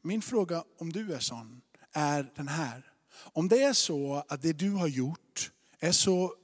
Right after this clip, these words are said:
fantastiskt farligt, ditt misstag är så grymt, och det kan det ju varit. Det kan ju varit en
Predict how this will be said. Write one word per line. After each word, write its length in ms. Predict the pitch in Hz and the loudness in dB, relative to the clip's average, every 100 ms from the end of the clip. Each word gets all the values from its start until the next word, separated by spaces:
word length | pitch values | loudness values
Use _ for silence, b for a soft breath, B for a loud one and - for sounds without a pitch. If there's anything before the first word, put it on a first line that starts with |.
| - _ - | -20 _ -10
fantastiskt 840 | 180 165 - 180 - 170 - - | -8 -8 -6 -6 -4 -4 -4 -4
farligt, 720 | - 175 135 127 147 - - B B B B | -6 -2 -2 -4 -8 -10 -12 B B B B
ditt 140 | 139 | 0
misstag 640 | 151 190 - - 170 175 170 | 4 6 6 4 0 -4 -2
är 60 | |
så 120 | 170 | -2
grymt, 600 | 165 160 127 117 - - - | 0 0 -2 -4 -12 -20 -20
och 200 | - - | -12 4
det 80 | 202 | 4
kan 260 | - 247 202 | 4 -2 -2
det 60 | |
ju 80 | 220 | -2
varit. 680 | 202 180 156 202 - - - B B B - | -2 -2 -2 -6 -12 -18 -20 B B B -12
Det 80 | |
kan 180 | - 156 | -6 -4
ju 60 | 170 | 0
varit 380 | 180 156 165 165 | 0 2 0 0
en 180 | 156 | -4